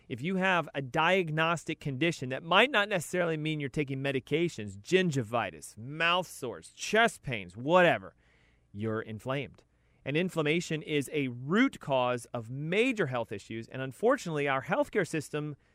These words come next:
says, "Well, our solution is to give you anti-inflammatories." And while they might work at making you feel better,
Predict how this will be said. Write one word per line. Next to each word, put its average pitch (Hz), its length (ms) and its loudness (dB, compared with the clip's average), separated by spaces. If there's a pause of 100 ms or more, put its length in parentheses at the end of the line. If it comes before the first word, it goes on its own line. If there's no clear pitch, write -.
(120)
says, 151 420 2
"Well, 131 160 -2
our 226 180 8
solution 214 560 0
is 147 160 -6
to 160 80 -10
give 147 200 -4
you 147 200 0 (380)
anti-inflammatories." 131 1600 -2 (460)
And 135 120 -2
while 180 180 8
they 208 120 4
might 180 220 4
work 160 320 6
at 139 160 2
making 143 360 0
you 117 200 -2
feel 202 600 -2
better, 98 520 -4